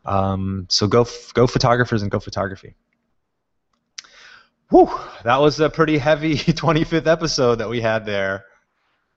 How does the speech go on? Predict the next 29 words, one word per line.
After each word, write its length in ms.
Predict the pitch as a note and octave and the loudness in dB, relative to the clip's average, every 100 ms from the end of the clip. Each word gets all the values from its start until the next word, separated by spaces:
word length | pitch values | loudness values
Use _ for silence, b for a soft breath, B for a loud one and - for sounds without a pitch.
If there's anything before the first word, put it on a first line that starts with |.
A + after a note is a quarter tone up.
| _ _ | _ _
Um, 460 | G#2 G2+ G2+ G2+ G2+ | 0 2 2 0 -4
but 140 | A2 | -4
again, 260 | A2+ A2+ G#2 | -2 -2 -4
a 60 | |
lot 200 | F#2+ G2 | -2 -2
of 80 | G#2 | -2
great 180 | G#2+ G2+ | -6 -8
photography. 480 | G2 F#2 G2 F#2 G2+ | -6 -4 -4 -4 -6
You 140 | G#2+ | -4
can 140 | C3 | 0
see 480 | A2+ - - F3 F#3 | 2 2 2 0 0
all 280 | - C3+ C3+ | 2 4 4
the 100 | C3 | 4
links 420 | A#2 C#3 A2+ - - | 0 -2 -4 -10 -8
at 160 | G#2 | -8
blog 380 | G2+ G#2 G#2+ G#2 | 0 4 4 2
dot 180 | G2+ F2 | -2 -4
photoshelter 500 | G#2 G2 - F#2 F#2+ | -6 -6 -6 -10 -6
dot 200 | F#2+ - | -8 -4
com. 360 | G2+ G2+ G#2 | -2 0 0
And 80 | G#2+ | -2
as 120 | A2+ | -2
usual, 280 | D#3 F3+ D#3 | -2 0 2
if 120 | A#2+ | 2
you 100 | A#2+ | 0
have 200 | A#2 B2+ | 0 0
any 120 | C3+ C3+ | 0 -4
comments, 480 | - A2 A#2 C3 | -2 -2 -2 -6
concerns, 840 | - B2 - G#2+ G#2+ G#2+ C3 - - | -10 -8 -4 0 0 -2 -4 -6 -10